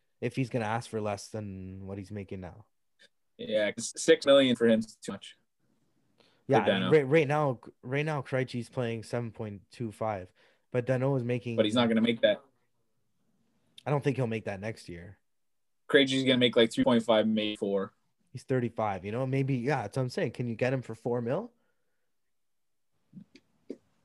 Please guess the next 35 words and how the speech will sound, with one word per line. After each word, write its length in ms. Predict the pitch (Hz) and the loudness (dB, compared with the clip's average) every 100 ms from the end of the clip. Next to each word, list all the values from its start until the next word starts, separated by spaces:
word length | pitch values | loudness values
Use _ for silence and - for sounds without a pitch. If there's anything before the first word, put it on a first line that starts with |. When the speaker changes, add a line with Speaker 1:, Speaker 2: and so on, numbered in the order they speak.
| _ - | _ -6
Speaker 1:
Think 140 | 131 | -6
we 80 | 120 | -6
can 160 | 127 120 | -6 0
get 160 | 123 | 2
him 80 | 120 | 0
for 80 | - | -4
Speaker 2:
Probably. 220 | 95 127 | -4 -2
Speaker 1:
four 80 | 113 | -2
mil 200 | 117 160 | -2 -4
and 80 | 160 | -2
take 180 | 135 120 | -4 -2
that, 360 | 113 107 110 113 | -2 -4 -8 -6
that 260 | 107 101 | -6 -6
center 320 | - 135 120 | -6 -4 -2
two 220 | 113 131 131 | -4 -4 -6
spot? 360 | - 139 151 | -6 -6 -6
Suzuki 460 | - 120 123 117 127 | -6 -8 -8 -4 -2
will 80 | 117 | -2
be 160 | 117 | -4
center 340 | 113 120 113 107 | -6 -6 -6 -6
one 240 | 107 131 | -6 -6
next 300 | 127 127 - | -8 -12 -12
year. 200 | 156 185 - _ _ _ _ - - | -10 -10 -14 _ _ _ _ -20 -8
Speaker 2:
He 180 | - | 0
just 180 | 117 135 | 4 4
might 180 | 139 135 | 6 4
not 200 | 127 123 | 4 2
come 180 | 127 127 | 2 4
here 140 | 127 | 4
because 320 | 110 107 117 110 | 2 4 4 4
of 80 | 107 | 0
Montreal, 460 | 107 110 107 101 | -2 0 2 4
Boston 440 | 98 98 98 104 98 | 4 0 -2 -4 -2
type 200 | 95 92 | -4 -6
stuff. 260 | - 95 | -6 -6